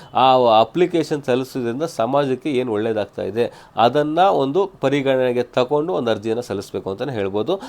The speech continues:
ಅದನ್ನು ಸಹ ಒಂದು, ಒಂದು ಡಾಕ್ಯುಮೆಂಟನ್ನು ನೀಡೋದಕ್ಕೆ ಒಂದು ಕಾರಣ ಅಂತಲೇ ಹೇಳ್ಬೋದು ಸ್ನೇಹಿತರೆ. ಈ ಮಾಹಿತಿ ಹಕ್ಕಿ-, ಹಕ್ಕು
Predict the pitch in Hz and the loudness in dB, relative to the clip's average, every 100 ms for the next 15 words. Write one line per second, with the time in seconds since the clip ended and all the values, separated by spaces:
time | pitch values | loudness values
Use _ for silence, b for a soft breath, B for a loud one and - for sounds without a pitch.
0 | B 104 120 185 190 127 143 139 117 110 | B 0 2 2 0 0 0 0 0 0
1 | 101 - 107 110 107 101 98 98 95 98 | 0 0 -2 0 -2 -2 -4 -4 0 4
2 | 120 139 123 117 113 104 98 - 113 101 | 2 2 -6 -4 -4 -4 -6 -6 -6 -4
3 | 101 101 104 95 127 151 107 95 - 90 | -2 -2 -2 -6 -8 -6 -6 -6 -10 -10
4 | 82 - - - - - - - - _ | -8 -10 -12 -20 -20 -20 -20 -20 -20 _
5 | _ _ - - 151 160 160 160 190 190 | _ _ -20 -14 -4 0 4 4 4 4
6 | 160 151 - 151 143 - 160 151 | 2 0 -2 0 0 0 -2 -2